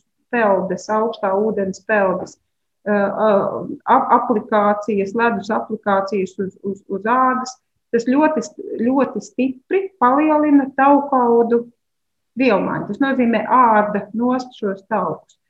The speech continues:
Un, un, un tas ir būtiski. E, ne par velti, e, ka, teiksim, ilgtermiņa adaptācija augstumam nozīmē arī, dzen, palielināt, e, zemādas tauku slāni. Tā tas ir.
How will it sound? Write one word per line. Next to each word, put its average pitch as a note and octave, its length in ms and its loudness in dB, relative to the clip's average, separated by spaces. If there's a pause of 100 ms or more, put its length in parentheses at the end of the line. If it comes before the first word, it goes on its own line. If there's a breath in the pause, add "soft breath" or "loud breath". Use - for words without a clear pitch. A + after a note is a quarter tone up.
(340 soft breath)
Un, B3+ 280 6 (100)
un, A#3+ 240 0
un A#3 200 -4
tas C4+ 180 0
ir F#4 240 4
būtiski. F3 540 -4 (380)
E, G#3+ 180 -2
ne C4 180 2
par C4+ 160 0
velti, C4+ 460 0 (840)
e, G3+ 180 2 (180)
ka, G#3+ 300 0
teiksim, G3+ 400 -2 (240)
ilgtermiņa A3 960 2
adaptācija G3 880 0
augstumam C4 720 2 (340)
nozīmē B3+ 680 4
arī, C#4 380 0
dzen, C#4 360 2 (260)
palielināt, A3 1040 0
e, G#3+ 300 -4 (400)
zemādas F#3+ 720 0
tauku F3 400 -6
slāni. G3+ 680 -4 (920)
Tā G#3 140 2
tas C#4+ 220 -4
ir. D4 300 0